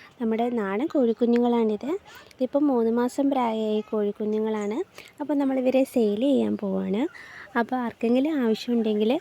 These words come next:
എന്നെ കോൺടാക്ട് ചെയ്യാം കേട്ടോ. എൻ്റെ സ്ഥലമെന്ന് പറയുന്നത് പാലക്കാട് ചിതലിയിലാണ്. കോഴിക്കുട്ടികൾക്ക് ഒന്നിന്, ആ, നൂറ്റമ്പത് രൂപ വെച്ചിട്ടാണ് ഈടാക്കുന്നത്.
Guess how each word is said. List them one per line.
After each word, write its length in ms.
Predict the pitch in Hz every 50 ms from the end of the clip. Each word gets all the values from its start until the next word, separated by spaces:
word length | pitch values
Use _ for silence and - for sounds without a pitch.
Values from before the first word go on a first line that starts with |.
| - -
എന്നെ 240 | 247 214 202 196
കോൺടാക്ട് 480 | 208 - - 208 196 196 208 196 - -
ചെയ്യാം 200 | 208 196 190 190
കേട്ടോ. 260 | 190 196 - 285 277 - - - - - - - - - - - - - - - - - - - - - - - - - - - - - - - -
എൻ്റെ 320 | 277 254 240 240 262 277 302
സ്ഥലമെന്ന് 520 | - - - 262 254 233 233 233 233 240
പറയുന്നത് 500 | 247 240 240 226 226 226 220 - 320 403 - -
പാലക്കാട് 580 | 247 220 208 202 - - 220 214 214 214 285 415 - - - -
ചിതലിയിലാണ്. 800 | - 269 220 - 208 196 208 208 220 214 208 196 185 180 190 233 339 - - - - - - - - - - - - - - - - - - - - - - - - - - - - -
കോഴിക്കുട്ടികൾക്ക് 960 | - 254 254 240 240 - 269 254 - 254 247 240 233 233 - - 262 302 320 -
ഒന്നിന്, 520 | - - 220 214 214 214 220 226 240 262 302 370 440 466 440 - - - - - - - _ _ _ -
ആ, 40 | 220
നൂറ്റമ്പത് 500 | 220 226 220 214 - 254 247 240 240 247
രൂപ 200 | 247 247 240 233
വെച്ചിട്ടാണ് 440 | 226 214 - 214 202 - 202 202 208
ഈടാക്കുന്നത്. 760 | 202 196 190 202 196 196 - - 196 196 190 190 202 214 302